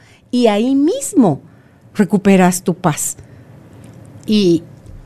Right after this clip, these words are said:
Speaker 2: algo que, que me llamó a mí la atención muchísimo es cuando sientas algo, hazte la pregunta, escríbelo, pero ponle un nombre.
Speaker 1: ¿De persona?
Speaker 2: A la emoción.
Speaker 1: Ah.
Speaker 2: ¿Qué, qué, qué sientes?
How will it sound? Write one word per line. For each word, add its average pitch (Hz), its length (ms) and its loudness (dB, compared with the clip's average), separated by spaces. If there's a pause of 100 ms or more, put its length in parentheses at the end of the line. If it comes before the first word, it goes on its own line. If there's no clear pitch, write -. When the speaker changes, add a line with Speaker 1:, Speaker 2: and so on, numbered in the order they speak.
(160)
Speaker 2:
algo 214 300 0
que, 190 200 -4
que - 260 -8
me 190 140 -2
llamó 170 200 -4
a 185 40 -6
mí 196 160 -6
la 220 160 0
atención 202 600 -8
muchísimo 226 840 0
es 196 420 0 (680)
cuando 196 380 -4
sientas 233 600 -8
algo, 254 640 -2 (640)
hazte 214 300 -4
la 262 140 0
pregunta, 240 680 -2
escríbelo, 269 920 -4 (420)
pero 165 240 -2
ponle 220 460 -4
un 214 200 -8
nombre. 196 540 -2 (440)
Speaker 1:
¿De 151 140 -2
persona? 214 460 -2 (400)
Speaker 2:
A 180 100 -6
la 170 100 -4
emoción. 160 640 -4
Speaker 1:
Ah. 180 300 2 (1200)
Speaker 2:
¿Qué, 214 300 -4
qué, 233 260 -2
qué 247 180 -2
sientes? 240 580 -2